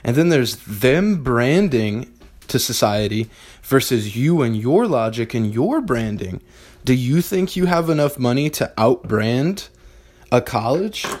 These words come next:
Do you think you have enough political, organizational power behind you to brand what you're doing better than a college brands selling their degrees?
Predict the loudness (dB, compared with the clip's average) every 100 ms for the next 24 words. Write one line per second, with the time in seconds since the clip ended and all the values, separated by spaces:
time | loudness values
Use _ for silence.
0 | -14 -20 -20 _ _ _ _ _ _ -20
1 | -20 _ -20 -20 -8 -2 -2 0 -2 -2
2 | -2 -2 0 -2 -4 -4 -4 -4 -2 -2
3 | -2 -2 0 0 0 0 0 0 0 -2
4 | 0 0 0 -2 -2 -2 -4 -8 -6 -6
5 | -4 -2 -4 -4 -12 -20 -10 -4 -4 -4
6 | -6 -4 -2 -2 0 -2 -6 -12 -20 -8
7 | -2 -2 0 0 0 0 0 0 -4 -8
8 | _ -20 -6 0 2 2 2 0 -2 -2
9 | -2 -6 -4 -4 -6 -8 -8 -6 -4 -4
10 | -4 -6 -8 -8 -4 -2 -2 -2 -4 -4
11 | -4 -6 -8 -8 -8 -8